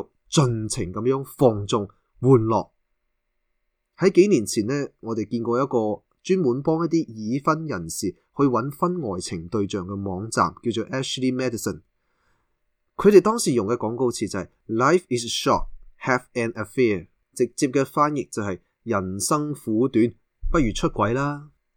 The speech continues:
呢啲就係世人嘅態度同埋價值觀。但係基督徒嘅態度係啱啱好相反嘅。我哋喺講到呢個話題嗰陣呢，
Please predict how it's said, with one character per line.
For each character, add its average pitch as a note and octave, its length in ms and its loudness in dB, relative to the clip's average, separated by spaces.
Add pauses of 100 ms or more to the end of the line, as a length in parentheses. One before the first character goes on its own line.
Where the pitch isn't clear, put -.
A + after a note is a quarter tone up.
呢 F#3 140 2
啲 F#3+ 160 0
就 C3 120 0
係 G#2 40 0
世 A#2 300 0
人 G2+ 180 -2
嘅 A2+ 140 -2
態 G#2+ 320 0
度 G2 160 -4
同 G2+ 140 -6
埋 F2+ 120 -6
價 G#2 200 -2
值 G#2 160 -4
觀。 G#2+ 240 -6 (960)
但 B2 160 2
係 A#2+ 60 -4
基 A3+ 100 0
督 A#3+ 100 2
徒 C#3 140 0
嘅 G#2+ 160 0
態 A#2+ 180 0
度 A#2+ 120 -2
係 G#2 180 -2
啱 D#3+ 120 0
啱 F3+ 160 4
好 D3 120 2
相 D#3 260 0
反 G2+ 280 -4
嘅。 G#2+ 160 -8 (640)
我 D3+ 120 0
哋 D3 120 4
喺 E3 100 6
講 E3+ 220 2
到 D#3+ 120 4
呢 F3 120 8
個 D#3+ 160 2
話 F2+ 180 2
題 - 120 -8 (100)
嗰 A#2 100 -2
陣 A#2+ 140 -2
呢， C#3 180 -4